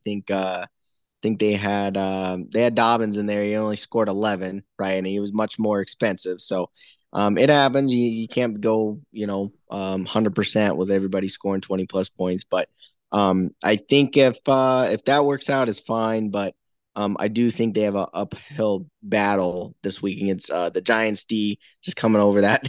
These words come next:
<laughs> coming off over that, that crazy loss against Dallas. And then you got San Francisco, looks, you know, one of the best teams in the league. So, um, that's kinda my thoughts as well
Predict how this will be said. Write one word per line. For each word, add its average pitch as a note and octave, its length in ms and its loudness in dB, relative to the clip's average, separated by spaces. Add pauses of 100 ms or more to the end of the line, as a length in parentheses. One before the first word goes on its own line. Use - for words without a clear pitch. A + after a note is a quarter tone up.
<laughs> - 420 -6
coming C3+ 280 4
off A2+ 340 4
over G#2+ 200 2
that, G2+ 240 2
that F#2+ 180 -2
crazy G#2 340 -2
loss G2 360 -2
against G2 260 -6
Dallas. F#2+ 440 -2
And F#2+ 100 -4
then F#2+ 100 -2
you F#2+ 80 -4
got F#2 160 -2
San G2 240 -2
Francisco, F#2+ 640 -2
looks, F2+ 360 -6 (380)
you G2 60 4
know, F#2+ 80 6
one F#2 140 6
of F2+ 60 4
the F2 60 0
best F2 300 0
teams E2 320 -6
in D2 100 -10
the C#2+ 60 -8
league. B1+ 420 -4
So, - 320 -2 (400)
um, G2 300 4
that's B2+ 160 6
kinda C3 180 4
my A#2 140 6
thoughts A2+ 320 4
as G2+ 120 2
well A2 400 6